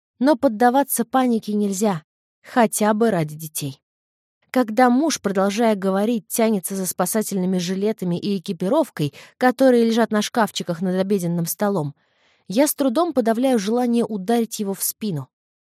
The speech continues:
Держи себя в руках ради детей. А не этим ли я занимаюсь всё последнее время?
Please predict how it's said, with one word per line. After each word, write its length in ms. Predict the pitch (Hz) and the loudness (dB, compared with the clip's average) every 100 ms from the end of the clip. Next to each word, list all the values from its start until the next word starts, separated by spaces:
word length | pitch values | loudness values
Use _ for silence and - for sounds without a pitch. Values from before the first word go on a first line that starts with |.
| _ - | _ -10
Держи 540 | 196 190 208 175 220 | -4 2 2 2 -2
себя 340 | 262 - 202 196 | 0 -2 0 -2
в 80 | 180 | -2
руках 460 | 170 - 196 214 | -6 0 0 0
ради 280 | 180 170 170 | -2 -2 -4
детей. 540 | 160 - - 147 135 _ _ _ _ _ _ _ _ | -8 -10 -8 -8 -12 _ _ _ _ _ _ _ _
А 140 | - 220 | -2 2
не 240 | 233 285 | 4 2
этим 240 | 381 311 269 | 0 -2 0
ли 80 | |
я 120 | 247 226 | 0 0
занимаюсь 540 | 214 220 254 277 - | 0 0 0 -2 -2
всё 260 | - - 262 | -4 -2 -2
последнее 640 | 208 - 226 214 214 202 | -2 -2 -2 0 0 0
время? 400 | 202 180 147 | 0 0 -2